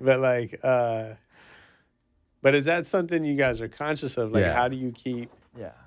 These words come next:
Speaker 1: you know, how,
Speaker 2: Yeah.
Speaker 1: keeping things fresh?
Speaker 2: Hundred percent.
Speaker 1: And, you know, it, I, I, I guess, let me ask it this way, is how will you know when it's time to move on?
Speaker 2: That's tough, man. I think, um, keeping it fresh for us is,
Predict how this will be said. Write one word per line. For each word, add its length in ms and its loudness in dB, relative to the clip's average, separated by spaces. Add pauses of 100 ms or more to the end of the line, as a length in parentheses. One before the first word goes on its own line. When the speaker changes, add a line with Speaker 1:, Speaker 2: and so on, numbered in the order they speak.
(180)
Speaker 1:
you 60 -4
know, 120 0
how, 180 0 (300)
Speaker 2:
Yeah. 120 6
Speaker 1:
keeping 300 2
things 240 -2
fresh? 640 0
Speaker 2:
Hundred 320 0
percent. 320 -4
Speaker 1:
And, 80 -14 (300)
you 80 2
know, 80 4
it, 360 -6
I, 80 6
I, 360 -6
I 60 0
guess, 340 0 (1000)
let 80 4
me 80 4
ask 240 0
it 80 -4
this 180 -2
way, 300 2
is 180 -4 (100)
how 240 0
will 100 2
you 140 -4
know 400 2
when 240 -4
it's 180 -8
time 280 -4
to 80 -6
move 220 -4
on? 160 -10 (1300)
Speaker 2:
That's 280 -4
tough, 260 -2
man. 340 -2 (160)
I 100 0
think, 420 -2
um, 480 0 (2000)
keeping 280 2
it 100 2
fresh 340 4
for 180 0
us 260 2
is, 500 -6